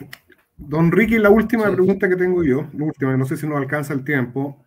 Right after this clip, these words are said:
Speaker 1: Eh, usted mencionó,
Speaker 2: Sí.
Speaker 1: digamos, dentro de
Speaker 2: Bueno.
Speaker 1: sus personajes históricos, mencionó a don Arturo Prat y la importancia que,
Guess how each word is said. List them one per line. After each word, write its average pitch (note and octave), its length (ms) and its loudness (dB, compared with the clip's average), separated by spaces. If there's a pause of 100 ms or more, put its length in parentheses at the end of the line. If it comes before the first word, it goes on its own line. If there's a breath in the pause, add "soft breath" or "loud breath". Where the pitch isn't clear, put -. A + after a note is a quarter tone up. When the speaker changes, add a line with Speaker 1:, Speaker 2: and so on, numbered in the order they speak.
(260)
Speaker 1:
Eh, B2+ 500 -2
usted D#3 240 -4
mencionó, F3+ 520 0
Speaker 2:
Sí. E3 60 -2
Speaker 1:
digamos, D#3+ 300 -6
dentro D#3+ 300 -6
de D#3 80 -4
Speaker 2:
Bueno. D3 140 -8
Speaker 1:
sus D3 140 -16
personajes D3+ 640 -8
históricos, D#3+ 600 -6 (160)
mencionó C#3+ 460 -4
a D#3+ 40 -2
don D3 100 -4
Arturo D3 340 -4
Prat D3 200 -4
y C#3+ 80 -4
la C#3 80 -2
importancia D3 580 -6
que, B2+ 320 0